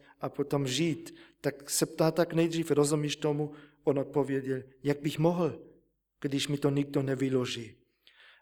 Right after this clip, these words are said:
A pospal Filipa, aby nastoupil a sedl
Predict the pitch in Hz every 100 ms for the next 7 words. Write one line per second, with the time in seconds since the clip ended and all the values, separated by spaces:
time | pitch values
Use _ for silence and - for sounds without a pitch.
0 | - - 170 165 170 151 143 156 160 160
1 | 156 147 156 135 135 147 139 - 147 147
2 | 147 135 - 147 151 151 139